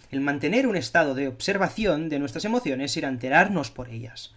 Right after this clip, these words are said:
Esta, a modo óptimo, puede ser una aptitud o habilidad muy buena que nos permita ser reflexivos y evitar que cometamos errores que devengan de arranques e impulsos emocionales, pero que, si se llevara al extremo, podría llegarnos incluso a privar de nuestras emociones y llegar a un punto en que éstas no nos pudieran afectar negativa ni positivamente.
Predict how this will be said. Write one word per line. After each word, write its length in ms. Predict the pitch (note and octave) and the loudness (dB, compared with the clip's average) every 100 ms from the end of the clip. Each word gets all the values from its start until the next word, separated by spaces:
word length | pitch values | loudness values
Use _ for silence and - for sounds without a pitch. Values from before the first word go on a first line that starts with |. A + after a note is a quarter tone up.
| - - | -4 2
Esta, 440 | A3+ F#3 F#3+ F3 | 4 6 6 6
a 40 | |
modo 220 | C#3+ C#3+ E3+ | 2 4 4
óptimo, 360 | - D#3 E3+ | 2 0 0
puede 140 | F#3 A3+ | 0 0
ser 140 | C4 | 2
una 140 | G#3 | 2
aptitud 400 | - C3+ B2 E3 | 0 -2 0 0
o 80 | C#3+ | 0
habilidad 500 | B2+ B2 B2+ D#3 D#3 | 0 -2 2 4 4
muy 180 | C#3 C3 | 2 -2
buena 380 | C3 F#3 D#3+ F#3 | 2 2 2 0
que 80 | D3+ | -2
nos 160 | B2+ | -4
permita 400 | - B2+ F3 G3+ | -6 -4 0 0
ser 220 | - F#3 | 0 0
reflexivos 640 | F3 C#3 B2+ - A3+ F3 D#3 | 0 -2 -4 -2 0 0 0
y 20 | |
evitar 400 | C3 B2+ E3 F3+ - | -2 2 0 0 -8
que 100 | A#2+ | -4
cometamos 460 | F3+ A#3 G#3 G#3+ | 2 4 4 2
errores 440 | B3 E3+ C#3 D3+ - | 2 2 2 0 -2
que 100 | C#3 | -4
devengan 480 | B2+ A#2+ C3 C#3 C#3 | -4 -6 -2 -2 -2
de 80 | |
arranques 500 | A#2 A2+ E3 D#3 D#3+ | -2 -2 -2 0 0
e 20 | D3 | 0
impulsos 440 | C#3 D#3+ D3+ F3 | 0 0 -2 -4
emocionales, 640 | B2+ A2 A#2+ A#2+ A2 - - - - | -6 -6 -6 -6 -6 -10 -12 -20 0
pero 220 | G3+ F3 | 4 4
que, 160 | E3 C#3 | 4 -2
si 120 | A#2 | -4
se 140 | - | -10
llevara 220 | A#2 B2+ F3 | -4 4 4
al 80 | |
extremo, 480 | G3+ - G3+ D3+ C#3+ | 4 2 0 0 -2
podría 240 | C3 C#3 A3 | -4 -2 0
llegarnos 480 | A#3 F#3+ G#3+ F3+ | 2 2 2 0
incluso 440 | D#3 C#3 G#3+ A3+ D#3+ | -4 -4 -4 -4 -4
a 80 | C#3+ | -2
privar 360 | A#3 C#3 C3 | -2 -2 -4
de 80 | D#3 | -4
nuestras 260 | E3 - C3 | -4 -6 -6
emociones 560 | A#2 A2+ D#3 E3 E3 | -6 -4 -2 -2 -2
y 40 | D3+ | -2
llegar 260 | B2+ D3+ | -2 -2
a 60 | D3+ | -2
un 160 | C3+ - | -4 -2
punto 400 | A3+ A3 E3+ - | -2 0 -2 -2
en 160 | D#3 | -4
que 80 | E3+ | 2
éstas 380 | A3+ - E3 E3 | 2 2 0 0
no 260 | E3 E3+ A3+ | -2 2 4
nos 140 | C#4 | 2
pudieran 300 | - C3+ C#3+ | 0 0 0
afectar 400 | C#3+ B2 A#2 C#3 | -2 -6 -4 -2
negativa 460 | C#3 B2+ A#2 D#3+ F3 | -2 -4 -4 -2 -2
ni 80 | C#3+ | -2
positivamente. 800 | C3+ B2 C3 A#2+ A#2+ A2+ G#2+ | -6 -8 -6 -6 -6 -8 -10